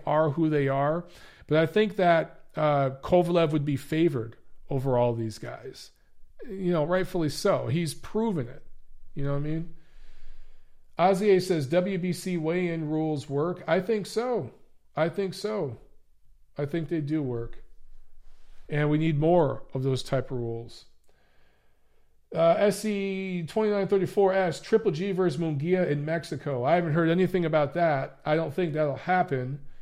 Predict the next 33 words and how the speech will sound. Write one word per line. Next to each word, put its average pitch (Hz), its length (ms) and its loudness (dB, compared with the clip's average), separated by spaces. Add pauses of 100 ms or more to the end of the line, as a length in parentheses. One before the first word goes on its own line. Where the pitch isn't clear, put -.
(460)
I 143 80 0
think 170 320 -2
that, 151 360 2
um, 139 480 -2 (720)
Triple 196 280 4
G 175 100 2
is 175 100 4
gonna 151 200 2
fight 156 300 2
his 139 360 0
mandatory 139 680 -2
next, - 580 -8
the 139 100 -4
Polish 151 400 2
fighter. 135 360 0
I 123 80 0
can't 147 300 -4
think 143 180 -6
of 131 60 -4
his 123 160 -6
name, 139 260 -2
Salida, 165 600 -4
something 165 200 -6
like 151 120 -4
that. 147 220 -2 (800)
He's 185 180 4
gonna 190 160 2
fight 180 200 6
him 165 140 2
next, 160 360 2
probably 160 520 4
in 143 80 2
February 156 760 2